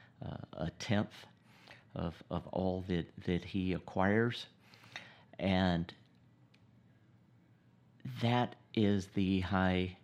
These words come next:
priestly order that Jesus now is, with no beginning and no end. It is an eternal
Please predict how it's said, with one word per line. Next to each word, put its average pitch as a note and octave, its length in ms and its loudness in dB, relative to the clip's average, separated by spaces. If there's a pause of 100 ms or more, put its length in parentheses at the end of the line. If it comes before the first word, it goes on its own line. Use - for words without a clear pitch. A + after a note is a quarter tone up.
(580)
priestly F#2+ 580 -2 (100)
order E2+ 460 -2 (400)
that F2 540 -4 (640)
Jesus A2 760 2 (460)
now E2+ 440 -2
is, C#2+ 500 -4 (380)
with F#2+ 220 -4
no F2+ 280 2
beginning E2+ 680 0
and E2 140 -2
no E2 300 -2
end. D#2 320 -2
It F#2 240 -2
is F2 480 -2
an E2+ 180 -4
eternal B2+ 680 -2